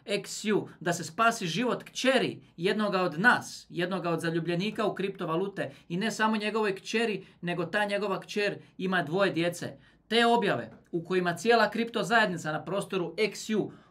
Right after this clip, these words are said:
poziva sve da nam se pridruže, pogledalo je sto tisuća ljudi. Znate koliko ljudi se pridružilo? Dvjesto šezdeset.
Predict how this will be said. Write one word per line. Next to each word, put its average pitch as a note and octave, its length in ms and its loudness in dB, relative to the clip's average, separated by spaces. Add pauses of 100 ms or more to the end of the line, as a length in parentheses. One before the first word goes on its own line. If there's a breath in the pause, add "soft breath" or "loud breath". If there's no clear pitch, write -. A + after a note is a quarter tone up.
(120 loud breath)
poziva A3 680 4
sve - 280 0
da A3+ 120 6
nam G3+ 140 2
se E3+ 200 -6
pridruže, F#3+ 560 2 (280 loud breath)
pogledalo G3 540 4
je C3 240 0 (300)
sto - 640 4 (120)
tisuća G3+ 880 2
ljudi. F#3 600 6 (1120)
Znate A#3+ 320 4
koliko A#3+ 240 6
ljudi A3+ 220 4
se F3+ 180 -2
pridružilo? F#3+ 680 -2 (1400)
Dvjesto D3 720 2 (320)
šezdeset. C3 840 -4